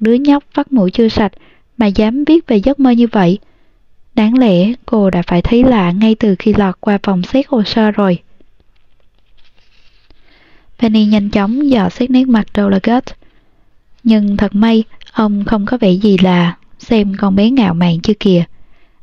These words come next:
Ông thực sự đang nhìn Penny với vẻ thích thú.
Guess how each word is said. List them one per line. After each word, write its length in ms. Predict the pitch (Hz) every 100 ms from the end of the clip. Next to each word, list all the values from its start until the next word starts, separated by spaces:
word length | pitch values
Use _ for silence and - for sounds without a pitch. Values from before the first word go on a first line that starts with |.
| -
Ông 180 | 254 247
thực 200 | 240 -
sự 380 | 208 185 180 -
đang 300 | 196 208 208
nhìn 200 | 208 180
Penny 460 | 233 226 233 220 214
với 260 | - 220 254 -
vẻ 120 | 196
thích 220 | - 254
thú. 280 | 233 226